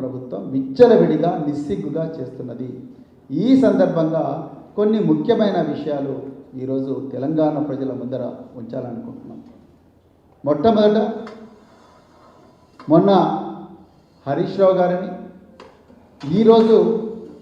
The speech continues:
మరి బీఆర్ఎస్ పార్టీ వర్కింగ్ ప్రెసిడెంట్, మాజీ ఐటీ శాఖ మంత్రి, మాజీ పరిశ్రమల శాఖ మంత్రి, మాజీ మున్సిపల్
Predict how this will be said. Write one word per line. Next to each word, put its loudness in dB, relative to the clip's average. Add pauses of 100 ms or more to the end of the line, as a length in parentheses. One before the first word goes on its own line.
మరి 0 (360)
బీఆర్ఎస్ 2
పార్టీ 2
వర్కింగ్ -2
ప్రెసిడెంట్, -4 (1200)
మాజీ 2 (520)
ఐటీ 0
శాఖ 0
మంత్రి, -2
మాజీ -2 (460)
పరిశ్రమల -2
శాఖ -2
మంత్రి, -4 (1600)
మాజీ 2
మున్సిపల్ 2